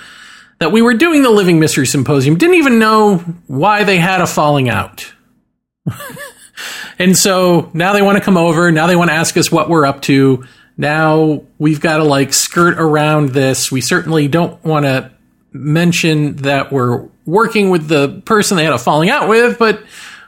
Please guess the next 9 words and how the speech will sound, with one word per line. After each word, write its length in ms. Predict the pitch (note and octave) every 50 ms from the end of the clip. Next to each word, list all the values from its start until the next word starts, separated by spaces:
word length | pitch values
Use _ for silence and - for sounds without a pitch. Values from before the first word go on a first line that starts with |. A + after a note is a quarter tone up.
| _ _ -
we 120 | G3 G#3
also 240 | A3 A#3+ A3+ - A3+
really 200 | G3 G3+ G3+ G3
don't 140 | F#3+ F#3+ E3+
want 160 | E3+ F3+ F3+
to, 400 | F3 E3+ E3 D#3+ D#3 D3 D3 C#3+
like, 520 | D3+ C#3+ C#3+ D3 C#3 C#3 - - - _ _ _ _
have 380 | - C3 D3 D3 D3+ C#3+ C3 -
them 460 | C#3 C#3+ C#3+ C#3+ C#3 C3 A#2+ B2